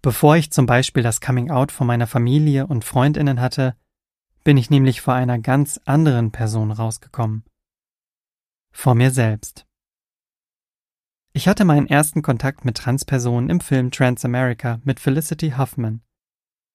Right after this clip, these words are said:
Die Hauptfigur Bree ist trans und bevor sie ihre geschlechtsangleichende O P durchführen lassen kann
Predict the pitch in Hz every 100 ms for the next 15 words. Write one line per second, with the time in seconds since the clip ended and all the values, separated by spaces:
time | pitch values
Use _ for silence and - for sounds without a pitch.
0 | _ _ _ _ - 127 151 - - 180
1 | 185 147 127 127 147 - - 127 110 110
2 | - _ _ _ _ _ 139 123 - 139
3 | 156 170 131 117 117 - 147 - - 139
4 | 123 123 117 123 117 - 135 - 151 160
5 | 123 113 - - 117 113 110 107 120 123
6 | 117 151